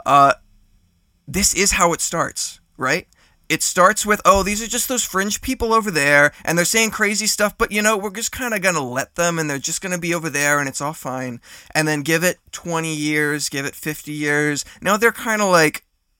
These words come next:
influential in our circles, but they're not the dominant force, so it's okay 'cause we kinda outnumber them. We just kinda let them be. And then, oh, now they're kinda the dominant, and then tragedy, right? Horrible things happen.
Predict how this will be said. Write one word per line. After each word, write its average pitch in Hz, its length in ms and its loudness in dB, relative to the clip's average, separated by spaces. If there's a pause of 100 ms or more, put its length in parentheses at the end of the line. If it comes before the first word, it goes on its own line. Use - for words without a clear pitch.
(240)
influential 190 720 -2
in 175 100 0
our 165 120 0
circles, 175 420 -6
but 180 160 -4
they're 190 100 -4
not 220 260 -4
the 226 100 -6
dominant 185 840 0
force, 196 400 -4
so 147 320 -2
it's 156 180 -2
okay 185 320 -4
'cause 147 200 -10
we 151 80 -8
kinda 165 220 -6
outnumber 139 380 -4
them. 143 140 -6
We 139 100 -8
just - 160 -10
kinda 139 180 -8
let 123 180 -10
them 131 120 -10
be. 123 280 -10 (420)
And 175 140 4
then, 196 120 6
oh, 214 100 6
now 220 180 4
they're 240 120 4
kinda 240 260 -6
the 202 80 -6
dominant, 170 580 2
and 156 140 -4
then 147 280 -4 (560)
tragedy, 151 580 2
right? 139 300 -2 (120)
Horrible 175 480 2
things - 260 -8
happen. 127 380 -8